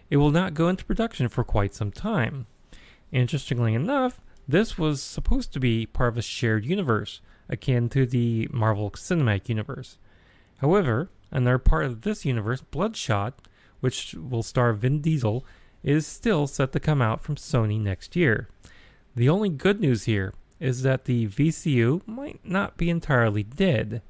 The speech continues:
Bloodshot is now the only Valiant property Sony has licensed through Valiant, and it's not really a cornerstone of the Valiant universe,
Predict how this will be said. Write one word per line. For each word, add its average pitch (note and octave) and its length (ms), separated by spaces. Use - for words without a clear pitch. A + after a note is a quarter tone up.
Bloodshot C3+ 680
is B2+ 160
now C#3 180
the C3 200
only D3 220
Valiant C#3+ 420
property A#2+ 480
Sony B2 500
has C3 280
licensed C#3 500
through A2+ 160
Valiant, G2 480
and G#3+ 420
it's - 440
not F3+ 240
really F#3 240
a C#3+ 60
cornerstone B2 720
of A#2+ 120
the A2+ 60
Valiant G2+ 400
universe, B2 540